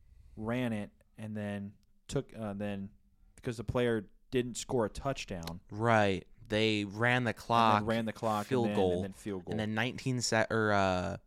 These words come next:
Speaker 1: Set, like, nine seconds or
Speaker 2: something,
Speaker 1: whatever,
Speaker 2: and
Speaker 1: something
Speaker 2: then
Speaker 1: stupid.
Speaker 2: Yeah.
Speaker 1: Um, but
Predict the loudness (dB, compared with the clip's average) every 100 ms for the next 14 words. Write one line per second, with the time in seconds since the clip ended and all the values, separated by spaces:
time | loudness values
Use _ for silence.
0 | _ _ -10 -6 -6 -8 -12 -12 -10 -10
1 | -12 -12 -14 -10 -4 -4 -2 -4 -4 -6
2 | -4 -4 -2 -4 -4 -8 -8 -10 -12 -14
3 | _ _ -6 -4 -6 -10 _ _ _ _
4 | _ _ -16 -12 -12 -12 -16 _ _ _
5 | _ _ _ -6 -4 -6